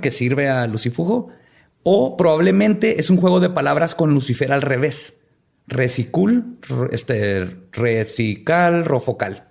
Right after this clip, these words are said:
algo así se fue. No se sabe exactamente dónde viene el apellido, porque de hecho no es común que un demonio tenga apellidos, pero él sí tiene apellido.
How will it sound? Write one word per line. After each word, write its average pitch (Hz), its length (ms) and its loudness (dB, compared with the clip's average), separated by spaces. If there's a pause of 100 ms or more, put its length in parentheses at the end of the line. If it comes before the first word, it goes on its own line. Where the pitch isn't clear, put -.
algo 110 260 -2
así 120 440 0
se 113 200 -4
fue. 104 400 -6
No 131 120 0
se 139 100 0
sabe 131 180 0
exactamente 127 580 -2
dónde 127 160 2
viene 120 180 0
el 123 80 -2
apellido, 95 460 -6 (240)
porque 123 200 -4
de - 20 -2
hecho 120 240 -2
no 123 120 2
es 120 100 0
común 123 280 2
que 120 100 -2
un 117 60 2
demonio 113 260 -2
tenga 117 180 -2
apellidos, 98 440 -8
pero 92 120 -8
él 90 40 -8
sí 95 100 -6
tiene 90 180 -8
apellido. 85 260 -12